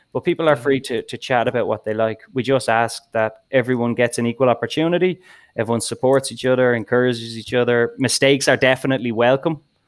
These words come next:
Speaker 1: Um,
Speaker 2: Mm-hmm.
Speaker 1: yeah, it's, it's, it's, it's a free-flowing, fun, relaxing event.
Speaker 2: Interesting, interesting. I, I'd li-, I'd like to know about the, the duration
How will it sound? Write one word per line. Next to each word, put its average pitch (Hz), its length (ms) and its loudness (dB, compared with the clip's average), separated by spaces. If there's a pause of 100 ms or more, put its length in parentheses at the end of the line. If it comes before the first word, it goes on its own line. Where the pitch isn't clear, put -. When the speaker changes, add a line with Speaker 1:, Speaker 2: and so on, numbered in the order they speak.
(380)
Speaker 1:
Um, 117 80 -6
Speaker 2:
Mm-hmm. 107 560 -6 (920)
Speaker 1:
yeah, 135 220 2
it's, 135 220 0
it's, - 200 -4
it's, 131 200 -4
it's 135 180 -2
a 143 60 0
free-flowing, 151 680 4
fun, 139 580 2
relaxing 123 800 -2 (120)
event. 104 360 -10 (840)
Speaker 2:
Interesting, 139 680 -8
interesting. 147 480 -2
I, 196 300 2
I'd 208 120 -2
li-, 240 100 4
I'd 196 280 2
like 220 240 2
to 214 160 -6
know 180 460 2
about 156 520 0
the, 147 380 0 (840)
the 143 100 2
duration 147 880 2